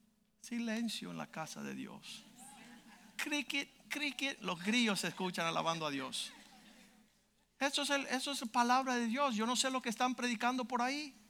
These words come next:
Profetas con cinco esposos,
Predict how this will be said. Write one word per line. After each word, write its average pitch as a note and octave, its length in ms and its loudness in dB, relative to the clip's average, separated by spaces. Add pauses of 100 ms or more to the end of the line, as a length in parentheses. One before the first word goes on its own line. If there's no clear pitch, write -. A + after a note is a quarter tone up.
(480)
Profetas A#3+ 600 4
con A3 140 0
cinco A#3+ 320 2
esposos, B3+ 580 -4